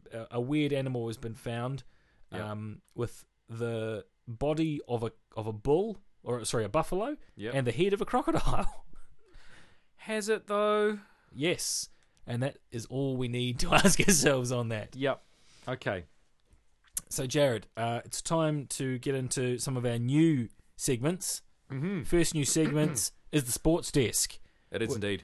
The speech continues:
Speaker 1: uh, but we're not gonna cover, you know, rugby, soccer, as I call it, football,
Speaker 2: Yep.
Speaker 1: cricket, basketball. I'm not gonna keep naming sports. We're not gonna cover those mainstream
Speaker 2: You're gonna
Speaker 1: sports.
Speaker 2: cover the good ones.
Speaker 1: I'm gonna cover the good ones. The old, the, so this is the old sports desk.
Speaker 2: Mm-hmm.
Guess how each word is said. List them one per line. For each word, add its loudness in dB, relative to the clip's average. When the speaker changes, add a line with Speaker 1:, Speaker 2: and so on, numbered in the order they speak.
Speaker 1:
uh, 4
but 8
we're 6
not 2
gonna -2
cover, 2
you -2
know, -4
rugby, 6
soccer, -4
as -8
I -6
call -6
it, -10
football, -4
Speaker 2:
Yep. 8
Speaker 1:
cricket, 12
basketball. 0
I'm -4
not -6
gonna -10
keep -14
naming -8
sports. -8
We're -2
not 0
gonna -2
cover -4
those -2
mainstream -6
Speaker 2:
You're -8
gonna 4
Speaker 1:
sports. -2
Speaker 2:
cover -6
the -10
good -10
ones. -16
Speaker 1:
I'm 0
gonna 0
cover -2
the -2
good 0
ones. -2
The -2
old, 4
the, -2
so 2
this 2
is 2
the 4
old 10
sports 2
desk. 4
Speaker 2:
Mm-hmm. -10